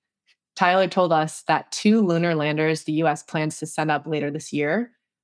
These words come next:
are going to operate for fourteen days and then freeze to death. And you just can't bring up more diesel.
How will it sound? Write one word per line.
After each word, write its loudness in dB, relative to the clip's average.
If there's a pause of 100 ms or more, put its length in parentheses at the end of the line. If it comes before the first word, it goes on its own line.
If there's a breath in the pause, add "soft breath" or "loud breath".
(140)
are 4
going 4
to 4
operate 0
for -8
fourteen -2
days 0 (140)
and 0
then 0
freeze -2
to -20
death. -10 (600)
And 6
you 4
just 0
can't 0
bring 0
up 0
more -2
diesel. 0